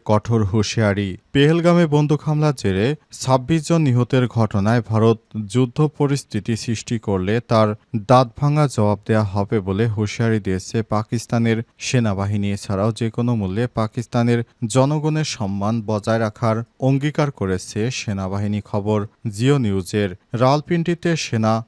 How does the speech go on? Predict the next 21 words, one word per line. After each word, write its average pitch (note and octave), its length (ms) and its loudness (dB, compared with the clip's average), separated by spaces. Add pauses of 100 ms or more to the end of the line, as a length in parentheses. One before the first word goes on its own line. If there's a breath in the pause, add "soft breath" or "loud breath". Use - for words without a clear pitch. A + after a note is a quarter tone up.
সদর C3 400 0
দপ্তরে B2 580 -2
সেনাপ্রধান A#2+ 640 -4
জেনারেল G2+ 500 -4 (160 soft breath)
আসিম C3 380 0
মুনিরের D#3+ 500 2
নেতৃত্বে G#2+ 680 -2
স্পেশাল G#2 580 -6
কর্পস - 520 -4 (100)
কমান্ডার্স A#2+ 760 0 (100)
কনফারেন্স D#3 800 0 (120)
সিসিসি - 800 -6
এর A2 280 0 (240)
ঘোষণা C#3 480 0
দেয়া G2 200 0
হয়। G2 300 -2
গত G#2 260 -2
বাইশে A2 460 0
এপ্রিল A2+ 320 -6
ভারত A2+ 360 -2 (140)
নিয়ন্ত্রিত E3 680 2